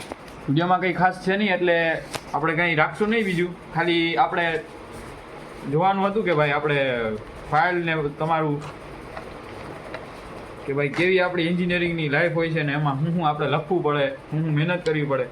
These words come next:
તો માય-, અ, મિત્રો, આપણે ત્રણ મહિના આપણે મહેનત કરી ત્યારે એક જઈને એક ફાઇલ પૂરી થઈ છે. આવી હજી એક ફાઇલ પૂરી કરવાની છે આપણે, ઈ હું અટાણે પ્રોસેસમાં છે, ઈ પણ લખાઈ રહી છે, તમે જોઈ શકો છો. ઈ પણ હું અટાણે લખી જ રહ્યો છું, અટાણે ચાલુમાં.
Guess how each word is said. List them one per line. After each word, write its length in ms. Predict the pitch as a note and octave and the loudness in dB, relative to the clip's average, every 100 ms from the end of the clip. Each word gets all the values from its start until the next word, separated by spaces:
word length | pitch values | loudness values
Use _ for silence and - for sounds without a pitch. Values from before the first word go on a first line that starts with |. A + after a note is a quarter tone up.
| - - - - | -10 -16 -12 -2
તો 80 | D3 | 2
માય-, 260 | E3+ G3 | 2 2
અ, 280 | D#3+ D3+ C#3+ | 2 2 2
મિત્રો, 260 | D#3 G#3 G3 | 2 4 4
આપણે 320 | F#3 G3 F3+ | 4 4 0
ત્રણ 440 | F3+ F#3 G#3 G3+ E3+ | 2 2 2 -2 -4
મહિના 260 | D#3+ G3 G3+ | -2 2 4
આપણે 240 | G3 G3 | 4 2
મહેનત 280 | F#3 G3+ G3 | 0 0 0
કરી 200 | G3+ F#3+ | 0 2
ત્યારે 320 | F#3 F#3+ F#3 | 2 2 2
એક 240 | F#3 D3+ D3+ | 0 -4 0
જઈને 340 | F3 F#3 F3+ | 0 2 0
એક 240 | F3 - | 0 0
ફાઇલ 200 | F3 F3 | 0 0
પૂરી 220 | D#3 F3+ F#3 | 0 0 2
થઈ 180 | E3 | 2
છે. 420 | D#3 E3+ - - D3 | 0 -2 -8 -4 0
આવી 260 | F#3+ G3 | 4 4
હજી 140 | F#3+ A3+ | 4 2
એક 180 | A3 | 2
ફાઇલ 140 | A3+ G#3+ | 2 2
પૂરી 220 | G#3+ G#3 | 2 0
કરવાની 340 | G3 G#3 F#3 | 2 2 2
છે 60 | F3+ | 2
આપણે, 280 | E3+ G#3+ G3 | 2 2 2
ઈ 220 | G3 G3+ | 2 0
હું 200 | G3+ G3 | 0 0
અટાણે 260 | F#3+ G3 F3+ | 2 0 2
પ્રોસેસમાં 500 | F#3 G3 G#3 G3+ F3 | 0 2 2 2 2
છે, 160 | A3+ - - - - | 0 -2 -16 -16 -4
ઈ 60 | F3+ | 0
પણ 200 | G#3 A3 | 4 4
લખાઈ 280 | G3 G#3 G3 | 4 4 4
રહી 180 | F#3+ F#3 | 4 6
છે, 120 | G#3+ | 4
તમે 220 | F3+ D#3+ | 4 4
જોઈ 140 | F3+ | 4
શકો 260 | F#3 F3+ F3+ | 4 2 4
છો. 120 | F#3+ - - - - - - - - - - - - | 2 -2 -14 -16 -16 -16 -14 -14 -14 -14 -14 -8 0
ઈ 80 | F#3 | 4
પણ 160 | G3+ | 4
હું 120 | G3+ F#3+ | 6 6
અટાણે 280 | F#3+ G3 | 6 4
લખી 240 | F#3 F#3 G#3+ | 2 4 4
જ 80 | F#3 | 6
રહ્યો 220 | F#3 F3+ | 4 4
છું, 140 | F3 | 2
અટાણે 300 | E3+ E3+ G3 G#3+ - - | 4 4 2 -2 -12 0
ચાલુમાં. 420 | - D#3 D#3+ F3+ | 2 4 4 2